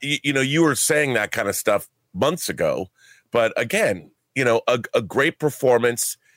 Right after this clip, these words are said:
that's recognized, and it's not necessarily a big name,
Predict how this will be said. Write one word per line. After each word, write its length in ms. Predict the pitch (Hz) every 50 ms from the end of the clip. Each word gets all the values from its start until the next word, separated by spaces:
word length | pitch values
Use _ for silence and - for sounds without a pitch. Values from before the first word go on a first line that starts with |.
| _ _ _ _ -
that's 260 | 117 113 - - -
recognized, 800 | 98 113 113 113 - 110 90 85 92 85 78 64 64 80 - -
and 100 | 110 113
it's 140 | 101 - -
not 220 | 135 135 139 -
necessarily 540 | 131 120 - - - 127 120 117 110 107 98
a 40 | 90
big 260 | 78 - 104 87 82
name, 440 | 104 110 117 127 127 127 123 123